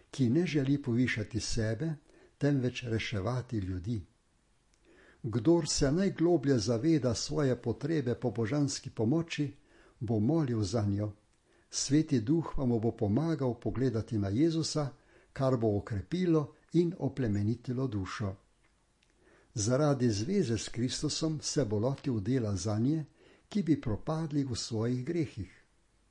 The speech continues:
Pomaziljen je za svoje poslanstvo in doseže uspeh tam, kjer bi mnogi učeni in modri doživeli neuspeh. Kadar pa ljudje povišujejo sebe,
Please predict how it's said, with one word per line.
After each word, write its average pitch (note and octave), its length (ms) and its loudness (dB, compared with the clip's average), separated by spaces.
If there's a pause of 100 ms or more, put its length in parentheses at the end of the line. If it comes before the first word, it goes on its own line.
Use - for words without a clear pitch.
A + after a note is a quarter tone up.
(440)
Pomaziljen C#3 800 4
je C#3+ 140 4
za A#2+ 160 0
svoje C#3+ 460 -4
poslanstvo D3 840 -2 (220)
in E3 180 6
doseže C#3 520 -2
uspeh A2+ 640 -2
tam, F3 280 2 (420)
kjer F#3+ 220 8
bi C#3 140 4
mnogi D#3 460 4
učeni E3 560 4
in A#2 240 2
modri D#3+ 460 2
doživeli A#2 680 0
neuspeh. A#2+ 560 -2 (1800)
Kadar B2+ 440 2
pa D3 120 0
ljudje C#3+ 420 4
povišujejo C3 720 2
sebe, G#2+ 520 -2